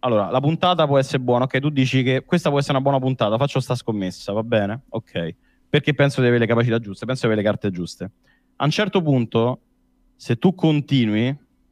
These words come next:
e fai un calcolo giusto dal punto di vista statistico, prima o poi ce la fai, è un discorso di tempo. Te può di culo prima o dopo, ma prima o poi ce la fai. E questa cosa io l'ho imparata lavorando in palestra,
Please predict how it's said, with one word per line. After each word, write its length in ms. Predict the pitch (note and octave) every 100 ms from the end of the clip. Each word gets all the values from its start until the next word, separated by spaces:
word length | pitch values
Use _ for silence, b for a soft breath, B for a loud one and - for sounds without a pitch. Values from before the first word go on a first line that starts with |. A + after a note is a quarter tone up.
| _ _ _ _ _ _
e 60 | -
fai 160 | - C3+
un 60 |
calcolo 340 | C3+ C3+ C3+ D3
giusto 300 | C3 C3 A#2+
dal 120 | A#2
punto 260 | D3+ E3
di 80 | D3
vista 240 | C#3+ C#3 A#2+
statistico, 880 | - D3+ B2 - B2 B2+ C#3+ - -
prima 180 | D#3+ F#3+
o 60 |
poi 180 | F#3+ F#3+
ce 80 | D3
la 100 | A#2+
fai, 220 | D3+ G2+
è 40 |
un 60 | G#2
discorso 300 | B2+ D#3+ -
di 60 | D3
tempo. 480 | C3 F#2+ F#2+ F#2 - _ _
Te 80 | B2
può 100 | A#2+
di 140 | B2+
culo 240 | - D#3 E3+
prima 300 | F3 G3+ F3
o 60 |
dopo, 340 | B2+ D#3 C3 G2+
ma 100 | G2
prima 180 | A#2 A#2+
o 20 |
poi 180 | B2 C3+
ce 80 | G#2
la 120 | F#2+
fai. 240 | A2 F#2 B B B B
E 120 | D3
questa 340 | - E3+ G3 F#3+
cosa 320 | D#3+ F#3 C#3+
io 140 | B2+
l'ho 80 | A2+
imparata 460 | A#2 D3+ C3 B2 C#3
lavorando 340 | A2 G2+ G#2
in 60 | G2+
palestra, 560 | G#2 A#2+ G2+ - E2